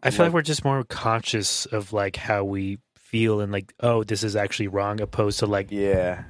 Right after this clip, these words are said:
Speaker 1: "Oh, we
Speaker 2: maybe.
Speaker 1: should just, let's go to the game and let's
Speaker 2: I
Speaker 1: fucking
Speaker 2: just
Speaker 1: down
Speaker 2: wonder
Speaker 1: some
Speaker 2: how
Speaker 1: beers, don't
Speaker 2: many,
Speaker 1: be a bitch."
Speaker 2: I just, I guess I wonder, based off of, like, what I've done to my body,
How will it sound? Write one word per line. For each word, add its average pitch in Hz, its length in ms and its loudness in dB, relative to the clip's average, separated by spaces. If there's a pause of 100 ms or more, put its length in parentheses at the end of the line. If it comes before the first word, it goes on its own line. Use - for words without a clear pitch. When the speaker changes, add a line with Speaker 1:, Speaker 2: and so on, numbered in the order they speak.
Speaker 1:
"Oh, 127 120 6
we 123 60 4
Speaker 2:
maybe. 117 140 2
Speaker 1:
should 113 140 -4
just, - 460 -2
let's - 260 2 (360)
go 110 100 2
to 117 100 2
the 117 120 -4
game 123 460 2
and 104 160 -4
let's 104 180 -4
Speaker 2:
I - 20 -10
Speaker 1:
fucking 135 240 2
Speaker 2:
just 104 120 -2
Speaker 1:
down - 80 6
Speaker 2:
wonder 175 120 4
Speaker 1:
some 156 80 2
Speaker 2:
how 156 120 6
Speaker 1:
beers, 156 80 2
don't 156 100 0
Speaker 2:
many, 110 160 4
Speaker 1:
be 101 120 0
a 104 80 -2
bitch." - 180 -6
Speaker 2:
I 123 80 4
just, 135 380 -4
I 110 120 2
guess 123 240 -2
I 135 60 -2
wonder, 110 760 0 (1400)
based 131 240 2
off 151 160 2
of, 110 300 -12
like, 98 160 0
what 104 340 2
I've 98 220 0
done 101 220 -4
to - 80 -18
my 123 140 -2
body, 131 460 -2